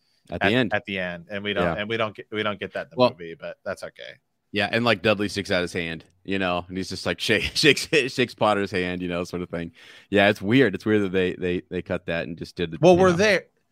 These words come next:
Speaker 2: no, th-, do they not even, they do, no, they
Speaker 1: They show 'em
Speaker 2: do,
Speaker 1: get in the
Speaker 2: um,
Speaker 1: car. They get in the car.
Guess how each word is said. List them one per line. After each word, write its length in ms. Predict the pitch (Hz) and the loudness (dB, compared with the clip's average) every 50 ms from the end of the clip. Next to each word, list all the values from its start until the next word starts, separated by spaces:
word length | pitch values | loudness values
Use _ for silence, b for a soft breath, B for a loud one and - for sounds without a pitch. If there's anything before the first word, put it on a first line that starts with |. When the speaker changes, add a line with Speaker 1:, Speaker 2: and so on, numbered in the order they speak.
| B B B B B B 147 139 | B B B B B B -6 0
Speaker 2:
no, 160 | 180 208 214 | 2 2 2
th-, 160 | 185 202 175 156 | 2 -2 -2 0
do 100 | 160 175 | 2 4
they 180 | 196 214 240 | 4 4 4
not 160 | 254 262 254 | 4 2 0
even, 440 | 254 247 226 220 208 196 180 170 143 | 0 -2 -4 -4 -4 -4 -4 -2 2
they 140 | 139 175 170 | 4 4 4
do, 300 | 160 208 226 233 220 190 _ _ - | 4 2 -2 -4 -8 -12 _ _ -2
no, 100 | 175 202 | 0 2
they 120 | 208 214 208 | 4 4 6
Speaker 1:
They 20 | |
show 120 | 185 208 | 6 6
'em 80 | 196 - | 6 6
Speaker 2:
do, 0 | |
Speaker 1:
get 120 | 254 160 | 6 4
in 60 | 135 160 | 4 2
the 60 | 151 | 2
Speaker 2:
um, 20 | |
Speaker 1:
car. 280 | 147 135 110 80 76 - _ _ _ - | 2 2 2 0 -2 -8 _ _ _ -2
They 80 | 123 | 0
get 140 | 135 151 131 | 0 0 0
in 60 | 131 | -4
the 60 | 120 110 | -4 -4
car. 340 | - 117 98 67 - - | -2 -4 -4 -4 -6 -12